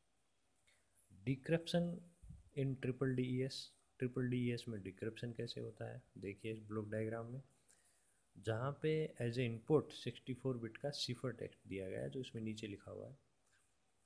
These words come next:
फिर इसमें पहला operation होगा decrypt डीईएस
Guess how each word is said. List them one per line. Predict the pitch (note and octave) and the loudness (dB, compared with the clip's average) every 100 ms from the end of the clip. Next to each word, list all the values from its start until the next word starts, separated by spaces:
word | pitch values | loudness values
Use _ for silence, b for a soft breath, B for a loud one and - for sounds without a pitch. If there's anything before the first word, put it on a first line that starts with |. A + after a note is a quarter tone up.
| _ - | _ 4
फिर | C3+ | 4
इसमें | C#3 D#3 | 4 0
पहला | - A2+ B2 C#3+ | 2 2 4 2
operation | C3+ C#3 B2+ C3 | 2 0 2 -2
होगा | B2+ C3 | 0 0
decrypt | B2 A2 A2 C#3 C3+ C3+ | 0 0 0 -2 0 -2
डीईएस | B2+ B2 B2 B2+ - - | 2 4 4 2 -4 -10